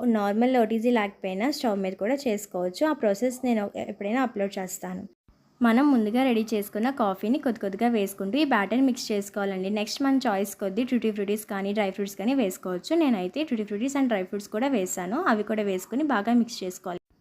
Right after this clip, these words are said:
ఈ బ్యాటర్ని బేకింగ్ టిన్‌లో వేసుకోవాలండి. ఫస్ట్ చెప్పడం మర్చిపోయాను, బేకింగ్ టిన్ని ముందుగానే మనము బటర్ పేపర్తో గ్రీస్ చేసుకుని పక్కన పెట్టుకోవాలి.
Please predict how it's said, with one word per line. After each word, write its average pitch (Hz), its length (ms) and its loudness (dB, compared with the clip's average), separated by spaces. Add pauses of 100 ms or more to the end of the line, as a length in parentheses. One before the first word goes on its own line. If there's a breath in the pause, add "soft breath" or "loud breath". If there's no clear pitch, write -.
(260)
ఈ 254 140 4
బ్యాటర్ని 214 460 4
బేకింగ్ 202 380 2
టిన్‌లో 214 240 0
వేసుకోవాలండి. 208 680 -2
ఫస్ట్ 185 300 -4
చెప్పడం 233 280 2
మర్చిపోయాను, 190 580 0
బేకింగ్ 202 400 2
టిన్ని 202 240 2
ముందుగానే 196 540 4
మనము 240 340 4
బటర్ 202 280 4
పేపర్తో 196 360 -4
గ్రీస్ 220 280 -2
చేసుకుని 202 380 -4
పక్కన 240 300 0
పెట్టుకోవాలి. 185 500 -4